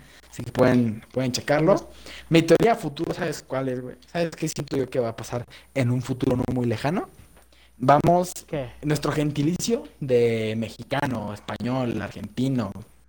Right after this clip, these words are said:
Speaker 1: brasileño, va a desaparecer, güey, totalmente, y vamos a pasar a ser terranos, güey. Así, o sea,
Speaker 2: Terranos, güey.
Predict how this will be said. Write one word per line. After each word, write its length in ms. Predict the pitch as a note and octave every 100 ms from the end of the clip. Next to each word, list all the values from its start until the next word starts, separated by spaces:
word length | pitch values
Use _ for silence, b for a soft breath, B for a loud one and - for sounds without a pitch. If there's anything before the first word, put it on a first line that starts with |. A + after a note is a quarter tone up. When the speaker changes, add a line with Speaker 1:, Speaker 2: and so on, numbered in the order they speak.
| _
Speaker 1:
brasileño, 640 | G#2 G2+ - A2+ C#3 - - B B B B _ -
va 60 |
a 40 | C#3+
desaparecer, 560 | B2+ A#2 G#2+ - D#3+
güey, 120 | F#2 E4+ - - - _ -
totalmente, 760 | B2 - C3+ C#3+ D3 - - - B B B
y 100 | B2
vamos 240 | C#3+ D3+
a 80 | B2
pasar 260 | A2+ C3+ C3
a 40 |
ser 300 | B2 D3 D3+ - -
terranos, 500 | A#2+ G#2 A#2+ G#2+ G2+
güey. 140 | - - - _ _ _ _ _ _ _ _ _ _
Así, 360 | - G#2+ - B2
o 100 | B2
sea, 200 | C3+ B2
Speaker 2:
Terranos, 420 | A#2+ E3 E3 C#3+
güey. 200 | C3 C3+